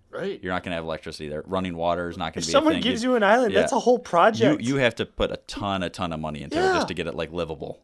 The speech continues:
Speaker 1: Easily.
Speaker 2: Yeah.
Speaker 1: So it's like, okay, my first N F L contract, I'll buy my mama a house, I'm gonna do
Speaker 2: Yeah.
Speaker 1: this and that.
Speaker 2: Yeah.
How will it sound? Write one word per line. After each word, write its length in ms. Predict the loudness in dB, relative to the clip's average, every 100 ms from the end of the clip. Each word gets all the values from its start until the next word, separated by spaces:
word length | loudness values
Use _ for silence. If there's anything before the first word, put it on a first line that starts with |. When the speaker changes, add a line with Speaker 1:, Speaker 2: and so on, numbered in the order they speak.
| -6
Speaker 1:
Easily. 400 | -4 -2 -2 -2 -2
Speaker 2:
Yeah. 100 | 0
Speaker 1:
So 100 | 0
it's 80 | 0
like, 200 | -2 0
okay, 320 | -2 -2 -6
my 140 | -8
first 280 | -10 -12 -8
N 80 | -8
F 100 | -6
L 80 | -8
contract, 460 | -4 -6 -6 -8 -8
I'll 180 | -10
buy 220 | -8 -6 -6
my 140 | -8
mama 340 | -8 -8 -8 -10
a 60 | -10
house, 420 | -8 -8 -10 -14
I'm 80 | -16
gonna 120 | -8
do 80 | -4
Speaker 2:
Yeah. 80 | -4
Speaker 1:
this 180 | -6 -10
and 140 | -8
that. 100 | -2
Speaker 2:
Yeah. 160 | -2